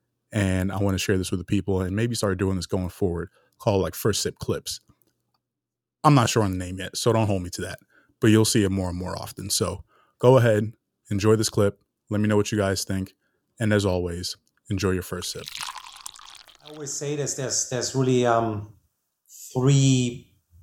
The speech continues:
Speaker 2: you know, you can, you can find many different frameworks and, to describe this, but I, I always like to describe it that there's three different attributes an entrepreneur needs. That's I Q, E Q, and, and G Q. And,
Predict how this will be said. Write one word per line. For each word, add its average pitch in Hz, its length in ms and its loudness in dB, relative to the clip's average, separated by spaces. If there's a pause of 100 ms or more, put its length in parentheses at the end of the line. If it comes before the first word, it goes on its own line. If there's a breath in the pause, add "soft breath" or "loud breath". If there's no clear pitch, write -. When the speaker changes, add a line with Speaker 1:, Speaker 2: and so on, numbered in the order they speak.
(400)
Speaker 2:
you 202 80 -6
know, 117 80 2
you 113 140 -2
can, 110 220 -4
you 104 80 -8
can 113 120 -2
find 117 300 -2
many 123 180 0
different 110 400 -6
frameworks 120 540 -2
and, 117 100 -8 (200)
to - 100 -8
describe - 500 0
this, - 140 -4
but 117 160 -4
I, 123 160 0
I - 320 -4
always - 280 -2
like 127 160 0
to 123 60 -8
describe 127 420 0
it 123 100 -4
that 120 140 -4
there's 117 400 -2
three 147 200 2
different 131 320 2
attributes 117 760 -2 (840 loud breath)
an 123 80 0
entrepreneur 120 500 2
needs. 123 320 2
That's - 680 -2 (220)
I 147 160 6
Q, 143 420 2
E 143 220 2
Q, 131 320 2
and, 120 340 0
and 120 220 -4
G 160 200 0
Q. 110 380 0
And, 107 300 -4